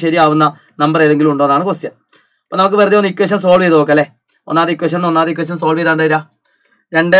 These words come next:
minus രണ്ട്, രണ്ട് മൈനസ് മൈനസ് രണ്ട്, നാല്, B minus B, zero.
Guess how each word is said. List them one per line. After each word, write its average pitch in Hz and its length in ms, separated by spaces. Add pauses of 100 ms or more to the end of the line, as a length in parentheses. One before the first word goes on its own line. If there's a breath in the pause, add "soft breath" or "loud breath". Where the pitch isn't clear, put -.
minus 170 300
രണ്ട്, 147 180 (640)
രണ്ട് 185 180 (100)
മൈനസ് 196 320
മൈനസ് 170 280
രണ്ട്, 139 160 (200)
നാല്, 139 240 (580)
B 220 220
minus 180 320
B, 135 80 (440)
zero. 143 240